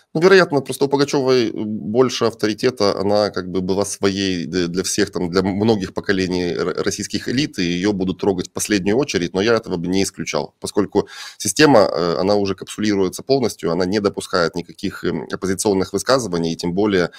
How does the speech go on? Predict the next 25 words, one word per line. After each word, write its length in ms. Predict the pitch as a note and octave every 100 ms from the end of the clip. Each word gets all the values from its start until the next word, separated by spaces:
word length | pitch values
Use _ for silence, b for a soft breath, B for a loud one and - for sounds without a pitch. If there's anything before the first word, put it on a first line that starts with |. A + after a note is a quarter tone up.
| B B
э, 100 | -
со 100 | F2
стороны 300 | G2 G2 G2+
публичного 440 | G#2 G2 G2 G2 F2+
лица. 320 | F2 - D2+
То 120 | -
есть 100 | F2
вот 120 | -
Макаревич 480 | G2+ G#2 A#2 A2 F#2+
получил 360 | G2+ G2 - D#3+
плашку 360 | C3+ B2 -
иноагента, 540 | G#2+ G2 G2 G2+ G2+ E2+
Макаревич, 580 | E2+ F#2 F#2+ F2 - F2+
э, 140 | E2+
я 60 | F2
так 140 | F2+
понимаю, 360 | F#2 F2+ F2 E2
проживает 460 | E2+ F2 F2+ E2+
на 60 | -
сегодня 400 | - E2+ E2 E2
в 60 | G2
Израиле, 460 | A#2+ C#3 B2+ G2+
он, 360 | F2 F2 F2 E2+
э, 200 | E2+ E2+
может 340 | E2+ F#2+ F2+